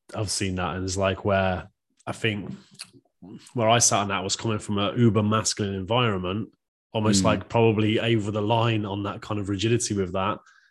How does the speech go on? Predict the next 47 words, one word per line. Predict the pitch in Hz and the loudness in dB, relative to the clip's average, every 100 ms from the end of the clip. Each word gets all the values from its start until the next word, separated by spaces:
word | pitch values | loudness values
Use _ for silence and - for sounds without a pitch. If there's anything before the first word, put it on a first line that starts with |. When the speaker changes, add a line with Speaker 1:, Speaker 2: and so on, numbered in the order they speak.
| _ | _
Speaker 1:
to | 117 | -4
then | 104 110 107 104 104 - _ _ _ _ - | 0 0 0 0 -4 -6 _ _ _ _ -6
kind | 113 | -2
of | 110 101 101 - - | 0 -2 -6 -12 -4
having | 127 110 | 0 0
a | 110 | 0
crisis | - 110 107 - 107 101 - | -2 0 2 2 2 2 0
and | 107 104 | 0 -2
then | 104 101 | 0 -2
kind | - 104 | -2 0
of | 95 | 2
swinging | - - 120 120 | 2 2 2 2
the | 110 | 0
pendulum | - 123 117 113 113 107 | -2 -2 0 0 0 -2
too | - 113 | -2 -2
far | - 101 95 | 0 0 4
the | |
other | 143 117 | 4 4
way | 95 104 123 - _ - _ _ _ | 0 -4 -6 -8 _ -20 _ _ _
and | 113 110 | -6 -2
going, | 113 113 | 2 2
like, | 110 107 104 | 2 -2 -2
right | 110 120 117 110 | 0 2 2 0
into | 113 117 110 | -2 0 0
the | 110 | 0
kind | 101 113 110 | -2 -2 -2
of | 104 95 | -2 -4
the | 104 | -6
feminine | - 113 110 110 107 101 98 98 - - _ | -2 -2 0 0 -2 -4 -4 -6 -8 -16 _
aspects | - 110 104 - - 92 - | -2 0 2 2 0 0 -4
and | 101 | -4
the | 95 | -4
chaos | - 123 110 107 98 - - 98 | 0 2 2 2 0 -4 -6 -6
and | 104 | -4
all | 104 | 0
of | 101 | 2
this, | 135 - | 2 2
which | 123 | 2
I | 135 | 2
think | 165 | 2
is | 135 | 2
quite | - 131 87 | 0 -2 -2
common | - 117 120 117 | -4 -2 -2 -2
for | 110 | -4
guys | 104 113 117 110 | 0 2 2 0
as | 98 | 0
well. | 107 117 123 | 2 2 0